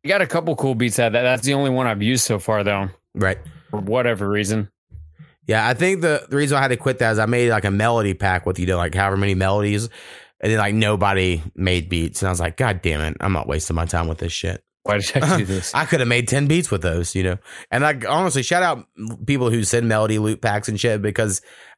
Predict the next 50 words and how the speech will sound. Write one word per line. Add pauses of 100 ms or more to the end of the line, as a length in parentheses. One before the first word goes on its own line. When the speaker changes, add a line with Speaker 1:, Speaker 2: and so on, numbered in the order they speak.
(100)
Speaker 2:
I
don't
understand
how
you
could
make
a
melody
that's
so
dope,
and
then
you're
like,
"And
now
I
won't
touch
it." (1160)
Like,
now
I'm
gonna
send
Speaker 1:
Yeah,
Speaker 2:
it
Speaker 1:
I
Speaker 2:
out
Speaker 1:
always
Speaker 2:
to
Speaker 1:
keep
the
Speaker 2:
other
Speaker 1:
best
stuff
Speaker 2:
people.
Speaker 1:
for
myself. (280)
Speaker 2:
Yeah.
<laughs> (1400)
Uh, (140)
I
will
say
the
Speaker 1:
Even,
Speaker 2:
best.